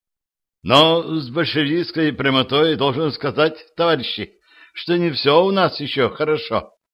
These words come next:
несмотря на достигнутые успехи. Хитрейший из изворотливых в мире рассвета, удостоившийся характеристики «от Ильича до Ильича без инфаркта и паралича»,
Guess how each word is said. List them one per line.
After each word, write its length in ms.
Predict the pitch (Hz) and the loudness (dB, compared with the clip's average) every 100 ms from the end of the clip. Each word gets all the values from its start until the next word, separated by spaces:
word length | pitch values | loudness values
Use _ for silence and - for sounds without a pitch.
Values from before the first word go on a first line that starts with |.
| _ _ | _ _
несмотря 560 | 147 135 135 123 135 151 | -8 -4 -2 2 2 2
на 120 | 151 | 0
достигнутые 720 | 135 131 131 143 156 143 165 | 0 -2 -2 -4 -4 -4 -4
успехи. 760 | 151 - - 135 131 135 - _ _ _ _ _ _ _ - | -4 -8 -4 -4 -4 -8 -12 _ _ _ _ _ _ _ -6
Хитрейший 640 | 127 120 135 120 113 117 | -2 2 2 2 -2 -6
из 340 | 117 131 87 | -6 -6 -2
изворотливых 840 | 117 98 113 120 135 131 113 107 120 | -4 0 0 0 -2 -4 -4 -4 -4
в 100 | 117 | 0
мире 300 | 117 113 110 | 2 2 0
рассвета, 680 | 110 - - 120 113 107 - - - | -2 -6 -4 -2 0 -2 -6 -16 -6
удостоившийся 840 | 117 117 - 117 110 117 104 110 | -2 -2 0 0 0 -6 -6 -6
характеристики 1000 | 107 117 - 127 120 - 104 - 107 104 _ _ - | -2 -2 -2 -4 -4 -8 -14 -8 -8 -8 _ _ -2
«от 260 | 110 117 - | 0 0 -4
Ильича 580 | 135 127 127 113 127 120 | -4 -2 -2 -2 0 0
до 180 | 101 113 | 0 -2
Ильича 480 | 110 117 104 117 110 | -2 -4 -2 0 0
без 220 | 104 104 | 0 -2
инфаркта 580 | 117 110 - 110 92 - | -4 -4 0 0 0 -4
и 80 | 110 | -4
паралича», 680 | 107 113 117 117 - 101 | 0 0 0 -2 -2 -4